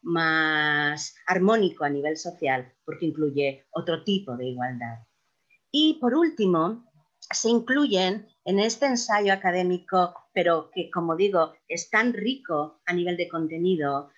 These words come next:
las cartas que recibió desde que publicó aquel famoso artículo que tanto impacto tuvo sobre el problema que no tiene nombre.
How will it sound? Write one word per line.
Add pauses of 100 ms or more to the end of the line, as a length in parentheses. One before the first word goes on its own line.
(160)
las
cartas
que
recibió (220)
desde
que
publicó
aquel
famoso
artículo
que
tanto
impacto
tuvo (160)
sobre
el
problema (280)
que
no
tiene
nombre.